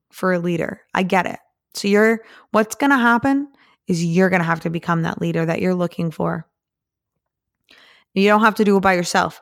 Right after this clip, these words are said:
I got your back. This is what I do. This is why I'm here, okay? That's what the family's for. You can go to the sheepdog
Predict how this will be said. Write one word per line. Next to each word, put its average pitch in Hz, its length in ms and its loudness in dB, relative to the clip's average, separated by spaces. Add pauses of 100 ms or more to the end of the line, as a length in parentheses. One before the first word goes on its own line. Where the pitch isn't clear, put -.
I 185 60 -2
got 180 160 -2
your 180 100 0
back. 180 460 0 (180)
This - 160 -6
is 185 100 -2
what 196 200 2
I 190 100 2
do. 170 300 -2 (560)
This - 160 -8
is 175 100 -2
why 180 200 2
I'm 175 180 0
here, 170 340 -4 (280)
okay? 165 340 -4 (640)
That's - 160 -4
what 180 100 -4
the 185 80 -2
family's 180 500 -2
for. 160 480 -2 (760)
You 190 120 -2
can 175 200 0
go 175 180 2
to 165 200 0 (200)
the 180 240 -2
sheepdog 180 640 0